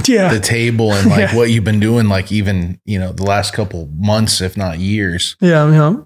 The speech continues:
Speaker 2: Hunting down new stuff. Like, let's talk about some of this new stuff.
Speaker 1: Yeah, no, I mean, I mean, my aim is obviously to have, like, a proprietary menu where it's like, I could almost call everything that I have my own, you know, so to speak.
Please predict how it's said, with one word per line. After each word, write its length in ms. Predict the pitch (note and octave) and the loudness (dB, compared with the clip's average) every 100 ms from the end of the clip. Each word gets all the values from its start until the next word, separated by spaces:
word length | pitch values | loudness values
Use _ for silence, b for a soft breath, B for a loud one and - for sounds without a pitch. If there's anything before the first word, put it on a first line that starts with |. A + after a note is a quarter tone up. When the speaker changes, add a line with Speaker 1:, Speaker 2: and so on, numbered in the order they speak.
| _ | _
Speaker 2:
Hunting 340 | - A2 G#2 G#2 | -6 -4 0 0
down 300 | G2+ G2+ G2 | 0 0 0
new 160 | G2 | 0
stuff. 480 | F#2+ - G#2 G2+ G2 | -2 -2 0 0 -2
Like, 220 | F2+ F2 - _ _ - | -6 -6 -12 _ _ -6
let's 180 | G#2 - | -4 -2
talk 260 | A2+ G2+ G#2+ | 0 0 0
about 240 | F#2+ F2 | -2 -2
some 180 | - G2 | 0 0
of 80 | F#2 | 0
this 180 | F2+ G2+ | 0 0
new 160 | G#2+ | 2
stuff. 400 | - F#2 F2 - A3+ | 0 0 -2 0 2
Speaker 1:
Yeah, 460 | F3+ F#3+ A3 G3 | 4 4 4 4
no, 160 | F3+ G#3 | 2 2
I 120 | G3 | 2
mean, 240 | G3+ G3+ F#3+ | 4 2 4
I 80 | |
mean, 420 | G#3 G#3 G3+ C#4 G3+ | 4 4 2 4 4
my 160 | G3+ | 4
aim 380 | F#3+ G#3+ A3+ A3 | 2 2 4 4
is 140 | F#3 | 4
obviously 560 | F3+ F3+ F#3 F3+ F#3+ E3+ | 4 4 4 2 4 2
to 120 | D#3+ | 2
have, 380 | E3 E3 E3+ D#3 | 0 2 2 2
like, 340 | D#3 D#3 D3+ _ _ _ _ | 2 0 -2 _ _ _ _
a 60 | F3 | -2
proprietary 920 | - F3+ - F3 E3 D#3+ - E3+ D#3+ | 0 0 0 2 2 2 2 2 4
menu 520 | D#3+ D#3+ E3 D#3+ D#3 D3+ | 4 4 4 4 6 4
where 160 | D3+ | 4
it's 140 | D3 E3+ | 2 2
like, 180 | D#3 | 2
I 100 | D3+ | 0
could 160 | C#3+ E3+ | 0 2
almost 400 | D#3+ E3+ E3 - | 4 4 2 0
call 280 | - E3+ D#3 | 0 2 2
everything 500 | D#3+ D#3+ D3+ D#3+ D#3 | 2 2 2 4 4
that 120 | D3+ | 4
I 100 | D3 | 2
have 400 | C#3+ D#3+ D#3 D3+ | 0 0 0 2
my 240 | D3+ D3 D3 | 2 2 2
own, 400 | D#3+ E3 D#3+ D3+ | 2 4 4 4
you 100 | D3 | 4
know, 240 | D3 D3+ | 2 0
so 300 | D3+ - E3 | -2 2 2
to 100 | D3 | 2
speak. 500 | - F3 E3+ D#3+ | 2 2 2 2